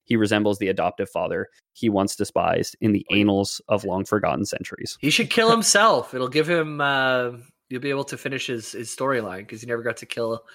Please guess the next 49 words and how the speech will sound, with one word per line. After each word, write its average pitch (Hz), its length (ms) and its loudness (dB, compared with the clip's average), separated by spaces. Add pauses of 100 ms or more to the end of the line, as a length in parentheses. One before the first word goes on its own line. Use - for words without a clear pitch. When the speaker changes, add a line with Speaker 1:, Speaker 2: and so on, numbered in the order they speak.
(420)
Speaker 2:
uh, 104 240 -6 (400)
Speaker 1:
He 87 180 0
never 113 160 4
got 107 80 4
to 98 60 0
kill 98 140 2
his 95 100 -2
father. 110 240 0 (240)
Speaker 2:
His 143 160 2
father, 139 360 6
yeah. 160 360 4 (100)
And, 139 240 0
and 143 160 0
then 147 160 2 (360)
the 160 100 6
other 175 160 4
guy 160 240 4
stole 160 320 4
it 156 100 2
from 120 240 0
him. 131 140 -4
So 147 160 2
he 185 140 0
should 185 180 -4
get 185 100 4
into 160 140 0
a 139 40 2
fight 151 240 2
with 139 120 -4
his 123 160 -8
real 151 180 4
dad 120 400 0 (240)
and 131 80 -8
then 120 80 -6
kill 139 240 -2
himself 127 400 -2
right 123 140 0
before 113 240 -8
his 110 180 -12
de-, 110 180 -6
real 120 200 -4
dad 92 260 -6
can 92 140 -18
take - 260 -18
him. 82 200 -20 (200)
Speaker 1:
<laughs> 269 80 4
Sucker. - 1200 4 (500)
Speaker 2:
<laughs> 220 80 4
Yeah. 160 560 0